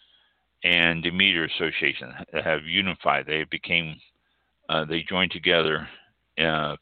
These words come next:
first started to do it in twenty eighteen, and they have now joined together as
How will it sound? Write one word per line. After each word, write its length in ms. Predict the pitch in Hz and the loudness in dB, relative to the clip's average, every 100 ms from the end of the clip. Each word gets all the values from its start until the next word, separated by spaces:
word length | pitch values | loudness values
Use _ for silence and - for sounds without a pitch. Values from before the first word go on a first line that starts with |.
| - | -8
first 200 | - 90 - | -2 0 2
started 320 | 92 87 82 | 0 0 -4
to 60 | |
do 180 | 80 87 | -2 0
it 100 | 82 | 0
in 80 | 80 - | -4 -10
twenty 300 | - 87 85 - | -4 -2 -2 0
eighteen, 840 | 85 78 - - 107 90 82 78 - | 0 -2 -10 -4 0 0 0 -6 -4
and 180 | 80 78 - 73 | -2 -2 -4 -6
they 180 | 78 76 | -6 -6
have 380 | 78 76 69 67 - _ _ _ _ _ _ - | -4 -4 -4 -10 -18 _ _ _ _ _ _ 0
now 260 | 87 82 85 - | 4 4 2 -2
joined 280 | 87 82 | 0 0
together 500 | - 82 85 76 73 - | -2 0 0 0 -4 -4
as 340 | 76 76 73 | -2 -2 -4